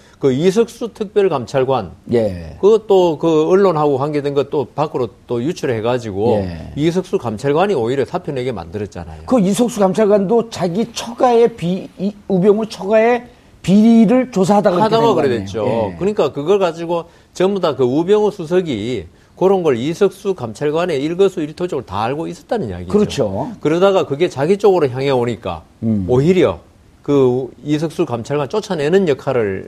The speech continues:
Speaker 1: 했지
Speaker 2: 예,
Speaker 1: 않습니까?
Speaker 2: 무슨 그 정보 유출한 것처럼
Speaker 1: 예.
Speaker 2: 해갖고.
Speaker 1: 그다음에 그, 그다가 광주지검에서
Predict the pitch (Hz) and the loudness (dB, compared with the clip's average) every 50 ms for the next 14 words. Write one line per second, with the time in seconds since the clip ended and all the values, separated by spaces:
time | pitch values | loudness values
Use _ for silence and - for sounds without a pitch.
0 | - 110 107 110 117 113 101 98 98 101 92 92 123 120 147 120 - - - 139 | -10 -8 -4 -2 -2 -2 -2 -4 -4 -4 -4 -4 -2 -2 -2 -2 -4 -4 -4 -4
1 | 131 - 139 175 170 156 156 143 127 - - 143 135 123 120 120 127 127 120 110 | -2 0 0 0 2 2 2 0 0 -2 -2 -2 -2 0 2 2 4 4 4 2
2 | 104 95 92 95 95 - - 95 104 - 131 139 151 160 160 151 135 135 127 - | 0 0 -2 -4 -6 -6 -8 -8 -4 -2 0 2 2 2 0 -2 -4 -8 -6 -6
3 | 139 143 143 - 151 151 156 135 123 123 110 - 127 135 156 156 156 160 147 143 | -8 -8 -6 -6 -2 0 0 2 2 0 -2 0 -2 -2 -2 -2 -6 -6 -6 -6
4 | 139 143 147 139 127 | -4 -4 -2 -2 -2